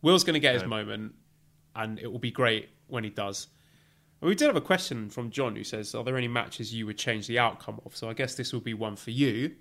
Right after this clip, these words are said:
Speaker 2: Yeah.
Speaker 1: But I just think if you look at the point at which both men are in their career, Sanada at this point was already oh and six,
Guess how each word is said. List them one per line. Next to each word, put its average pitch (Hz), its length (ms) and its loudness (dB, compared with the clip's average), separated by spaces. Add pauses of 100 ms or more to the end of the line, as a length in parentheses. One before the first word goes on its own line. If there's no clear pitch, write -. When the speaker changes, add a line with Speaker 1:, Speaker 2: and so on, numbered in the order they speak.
(140)
Speaker 2:
Yeah. 113 200 -8 (340)
Speaker 1:
But 127 400 4 (760)
I 143 60 -8
just 185 240 0
think 160 200 0
if 147 140 -4
you 147 100 4
look 147 220 2
at 135 320 -2
the 123 240 0 (840)
point 135 400 0
at 117 120 -8
which 127 300 -4
both 120 240 0
men 123 240 2
are 104 260 -4 (200)
in 135 120 -2
their 113 120 -2
career, 139 500 6 (1000)
Sanada 143 720 6
at 127 160 -2
this 127 140 -4
point 117 420 -4 (540)
was 123 180 -2
already 127 580 2 (1080)
oh 143 180 0
and 110 160 -4
six, - 720 -4